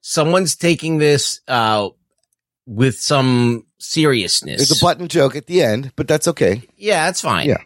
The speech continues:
Speaker 1: That's fine. It's not like every, the, every beat is a joke. It's like they're trying to set the stakes and the stage of what's happening, Celestials being involved, all of this stuff.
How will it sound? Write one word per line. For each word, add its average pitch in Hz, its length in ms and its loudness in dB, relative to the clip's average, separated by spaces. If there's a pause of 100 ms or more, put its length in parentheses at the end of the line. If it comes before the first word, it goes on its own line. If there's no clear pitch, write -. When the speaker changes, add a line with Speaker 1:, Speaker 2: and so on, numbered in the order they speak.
(140)
Speaker 1:
That's 107 240 -4
fine. 76 260 -2 (460)
It's 135 200 -2
not 170 160 0
like 147 240 -2
every, 131 640 0
the, 135 180 2
every 135 280 2
beat 120 260 0
is 95 160 -2
a 98 60 2
joke. 80 420 -2 (140)
It's 101 180 -4
like 120 300 0 (320)
they're 131 160 0
trying 160 360 -2
to 139 100 -8
set - 320 0 (200)
the 101 140 -4
stakes - 580 0
and 113 100 4
the 104 80 4
stage 120 440 0
of 98 100 -2
what's 104 160 -2
happening, 110 600 -2 (280)
Celestials 131 840 0
being 120 400 2
involved, 110 840 0 (400)
all 143 220 2
of 131 80 2
this 123 160 0
stuff. 87 400 -2